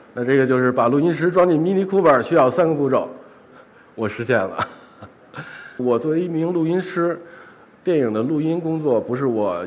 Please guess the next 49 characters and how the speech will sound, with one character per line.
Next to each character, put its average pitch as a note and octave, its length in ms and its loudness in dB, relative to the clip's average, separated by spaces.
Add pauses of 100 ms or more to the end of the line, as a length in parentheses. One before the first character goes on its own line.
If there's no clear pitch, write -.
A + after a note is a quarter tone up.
一 G2+ 100 -8
个 B2+ 80 -2
人 G#2 160 -2
完 G2 220 -6
成 F2 240 -14
的， E2+ 160 -10
还 G#2+ 200 -6
有 A2 200 0
很 F#2+ 240 -10
多， G#2+ 260 -4 (720)
呃， G#2 240 -8
辛 C#3 240 -8
辛 C3+ 160 -4
苦 A2+ 180 -8
苦、 F2+ 320 -8 (600)
兢 B2 80 -10
兢 C3 240 -2
业 B2+ 140 0
业 A2 140 0
工 C3 200 -6
作 C3 140 0
的 G#2+ 80 -2
同 G2 240 -8
事。 G2 340 -6 (180)
第 D3+ 120 -6
一 D3+ 40 -4
张 D3 180 0
照 C3+ 140 2
片 C3 260 -2
里 G#2 180 -4
这 C3+ 220 0
两 F#2 320 -2
个 G2+ 160 -6
人 G2+ 400 -4 (400)
是 - 180 -8
我 G2+ 180 -2
的 G2 420 -4 (300)
常 A2+ 200 -8
年 C3 180 -2
合 A2+ 240 -4
作 A#2+ 180 0
的 F#2+ 240 -4 (280)
伙 F#2+ 160 -6
伴， B2+ 240 2 (800)
他 D#3 180 0
们 C#3+ 180 2
工 D3+ 240 0
作 C#3 220 4
的 G#2 400 2